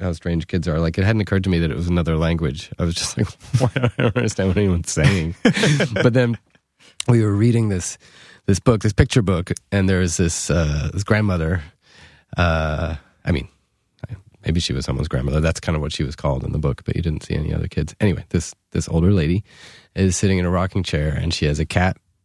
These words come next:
Speaker 1: in her lap, and the cat is purring. But the French word for purring is ronron.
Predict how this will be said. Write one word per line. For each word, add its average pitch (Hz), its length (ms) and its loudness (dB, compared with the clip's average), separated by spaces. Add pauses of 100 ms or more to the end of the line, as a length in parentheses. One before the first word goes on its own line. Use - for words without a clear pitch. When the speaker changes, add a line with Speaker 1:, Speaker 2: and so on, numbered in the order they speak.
(120)
Speaker 1:
in 85 100 -2
her 78 220 0
lap, 78 400 0
and - 120 -2
the 82 60 2
cat - 240 -2
is 80 80 -4
purring. 80 460 2 (800)
But 87 240 2
the 87 80 0
French 113 340 0
word 87 140 2
for 90 80 0
purring 85 400 2
is 76 200 -4 (140)
ronron. 90 800 2